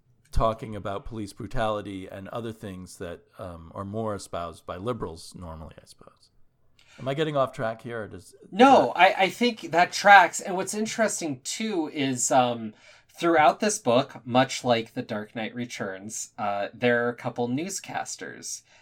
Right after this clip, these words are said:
Speaker 2: that we get
Speaker 1: Yes.
Speaker 2: very, uh,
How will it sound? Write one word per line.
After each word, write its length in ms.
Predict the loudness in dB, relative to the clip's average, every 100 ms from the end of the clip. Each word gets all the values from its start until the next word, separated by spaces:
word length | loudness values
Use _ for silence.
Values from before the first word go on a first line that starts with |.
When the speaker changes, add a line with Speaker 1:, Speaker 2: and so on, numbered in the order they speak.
| _ _
Speaker 2:
that 260 | -2 -2 -2
we 280 | -8 -8 -8
get 300 | -4 -2 -4
Speaker 1:
Yes. 180 | -10 -20 _ _ _ _ _ _ _ _ -20 -20 _ _ _
Speaker 2:
very, 500 | 4 6 4 2 8
uh, 360 | 10 10 8